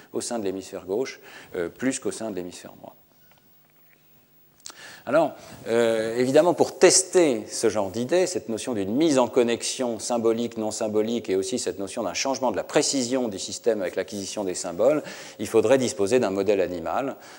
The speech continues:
Euh, je vous ai montré qu'il n'était pas impossible sur le plan comportemental d'avoir un modèle animal, euh, de l'acquisition de symboles, mais c'est seulement tout récemment, ça vient, c'est un travail qui vient d'être publié,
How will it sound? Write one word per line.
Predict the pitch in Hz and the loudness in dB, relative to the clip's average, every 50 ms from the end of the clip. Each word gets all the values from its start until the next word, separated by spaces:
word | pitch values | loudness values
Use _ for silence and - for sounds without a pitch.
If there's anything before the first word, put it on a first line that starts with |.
| - _ | -14 _
Euh, | 87 90 90 87 85 82 85 80 80 82 | -4 -2 -2 0 0 0 0 -2 -4 -6
je | 87 98 | -6 -6
vous | 104 98 104 | -4 -2 -2
ai | 98 | -2
montré | 98 95 92 - - 113 104 - | -2 -4 -6 0 0 0 0 0
qu'il | - 95 | -2 -6
n'était | 90 87 - 92 | -8 -6 -8 -6
pas | - 92 | -6 -4
impossible | 95 95 - 101 - - 123 113 | -6 -4 -6 -6 -4 -4 -4 -4
sur | - 98 | -2 -4
le | 90 87 | -4 -2
plan | - 98 87 | -2 -4 -2
comportemental | - - 135 131 - 123 - - - 120 110 110 113 110 - - 117 113 110 104 90 | 0 0 0 4 4 4 4 4 2 2 2 2 -2 0 0 2 2 2 2 0 0
d'avoir | 90 90 95 92 90 | -2 -2 0 -2 -4
un | 90 | -4
modèle | 92 92 92 95 92 92 | -4 -4 -2 0 0 0
animal, | 92 90 92 92 92 98 101 101 92 85 78 - - - - - - - | 0 -4 -4 -6 -4 -4 -4 -4 -4 -6 -10 -12 -16 -20 -20 -20 -16 -12
euh, | 90 85 85 | -10 -8 -6
de | 82 92 | -4 -2
l'acquisition | 90 90 90 - 98 90 92 90 - 101 95 | -4 -4 -4 -6 -8 -8 -8 -8 -8 -8 -10
de | 90 | -10
symboles, | - - 87 82 85 92 113 135 147 135 - - - - - | -8 -8 -8 -4 0 2 2 2 2 0 -2 -6 -12 -14 -8
mais | - 110 117 | -4 -2 0
c'est | 113 - 123 | 2 2 2
seulement | - 139 135 131 113 101 | 2 2 0 0 -2 0
tout | - 170 165 | 2 4 4
récemment, | 135 117 - - 101 87 90 87 101 131 139 117 | 6 4 4 2 0 0 0 -2 -2 -2 -2 -4
ça | - - 92 | -4 -6 -6
vient, | 87 101 123 117 | -6 -4 -6 -6
c'est | - - | -6 -6
un | 98 | -6
travail | - 104 104 113 113 | -4 -4 -4 -4 -6
qui | - 92 | -8 -6
vient | 92 127 139 | -4 -2 0
d'être | 127 110 95 - 101 | 0 0 0 -2 -6
publié, | 95 - 98 90 87 87 85 90 98 117 143 143 | -8 -8 -10 -10 -8 -6 -2 0 0 0 0 -2